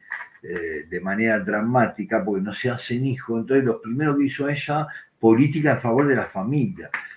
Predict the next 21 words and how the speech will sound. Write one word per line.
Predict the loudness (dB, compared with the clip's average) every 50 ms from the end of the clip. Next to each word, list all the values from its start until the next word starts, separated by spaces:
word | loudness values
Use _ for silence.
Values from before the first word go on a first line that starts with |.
| _ _ -10
¿no? | -4 -2 -2 -2 -2
Que, | -6 -10 -12 _
que | -14 -12
se | -8 -2 -2 -2 2
vuelvan | 4 6 6 6 4 2 -2
a | -2
ser | -4 -4 -2 0 0
hijos, | 0 0 -2 -8 -6
porque | -2 -2 -2 -2 -2 -6 -10 -6
los | -6 -6 -4 -4
hijos | -4 0 0 0 0 0
son | 0 0 0 2 2
la | 4 4
alegría, | 4 2 2 0 4 4 4 6 6 4
son | 2 0 -4 -4
el | -6 -6
futuro. | -6 -8 -8 -2 4 6 8 8 8
Lo | 8 6 6
decíamos | 6 4 2 4 4 4 6 6 6
al | 4 4
comienzo. | 2 0 2 2 2 2 0 -2 -6 -16 -20 -20